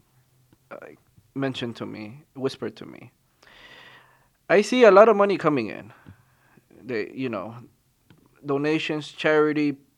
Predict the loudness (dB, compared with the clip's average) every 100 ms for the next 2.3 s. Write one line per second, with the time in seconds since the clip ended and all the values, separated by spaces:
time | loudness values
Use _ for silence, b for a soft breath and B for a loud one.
0 | _ -6 -6 0 2 4 2 2 0 -2
1 | -6 -14 -18 -6 -4 -2 -4 -6 -4 -2
2 | 0 -2 -6